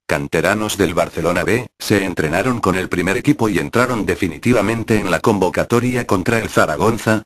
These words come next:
en donde vuelve a jugar el meta Víctor Valdés, después de cumplir cuatro partidos de sanción por encararse con Pérez Lasa,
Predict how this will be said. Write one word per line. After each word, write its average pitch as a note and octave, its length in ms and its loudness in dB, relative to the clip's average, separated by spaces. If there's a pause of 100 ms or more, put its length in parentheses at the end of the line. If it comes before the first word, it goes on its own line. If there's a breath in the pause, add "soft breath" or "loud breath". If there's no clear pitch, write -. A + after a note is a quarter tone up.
en F#2+ 200 -2
donde D#2 280 0
vuelve G2 360 0
a A#2 60 -4
jugar E2+ 360 0
el E2 140 -6
meta G2+ 300 0
Víctor A#2+ 380 2
Valdés, D2+ 640 -2
después A#2+ 480 2
de C#3 100 4
cumplir F#2 440 0
cuatro A2 340 4
partidos A2+ 500 0
de A#2 80 4
sanción B2 480 0
por F2+ 140 0
encararse F2 600 0
con E2 180 0
Pérez A2 320 2
Lasa, G#2 380 0